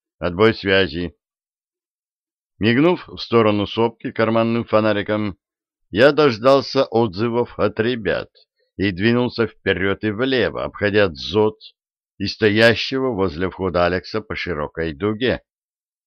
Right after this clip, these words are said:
Утрамбованная и проложенная сеткой земля под ногами почти не чавкала.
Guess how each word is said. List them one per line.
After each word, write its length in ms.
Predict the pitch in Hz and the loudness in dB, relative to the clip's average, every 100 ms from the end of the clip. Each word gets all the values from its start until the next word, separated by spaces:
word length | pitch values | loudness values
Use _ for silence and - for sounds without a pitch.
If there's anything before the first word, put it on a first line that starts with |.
| _ _ _ _ _ | _ _ _ _ _
Утрамбованная 1120 | 92 107 120 131 143 143 139 135 127 123 120 | -2 0 2 2 4 4 4 2 0 0 0
и 160 | - 101 | -2 -6
проложенная 600 | 101 110 127 117 113 110 | -2 0 0 0 0 0
сеткой 420 | 104 113 - 101 | -2 -4 -4 -6
земля 540 | 85 87 85 87 90 101 _ _ _ | -6 -6 -4 -2 -2 -4 _ _ _
под 140 | 92 | -2
ногами 320 | 104 117 127 123 | 2 4 4 2
почти 460 | 123 117 - 117 | -4 -4 -6 -2
не 140 | 117 113 | -2 -2
чавкала. 600 | - 113 - 69 55 | 0 0 -2 -12 -12